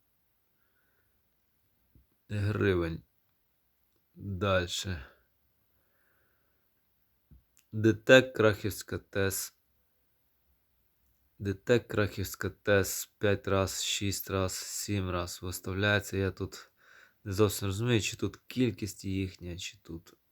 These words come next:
Ну, вони позначені як позиції. дтек Дніпроенергоат. Тут, я так поняв, продається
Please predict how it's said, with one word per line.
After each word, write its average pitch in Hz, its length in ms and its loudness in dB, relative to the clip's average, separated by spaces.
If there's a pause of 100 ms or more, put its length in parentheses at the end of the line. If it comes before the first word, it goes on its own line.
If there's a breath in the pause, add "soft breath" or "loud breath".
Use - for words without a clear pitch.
(240)
Ну, 95 140 -6
вони 98 220 -2
позначені 98 680 -4
як 90 200 -6
позиції. 87 720 -8 (1120 soft breath)
дтек 110 580 0 (540)
Дніпроенергоат. 98 1800 -2 (300)
Тут, 117 140 -4
я 117 140 8
так - 240 -4
поняв, 110 300 -2
продається 104 600 -2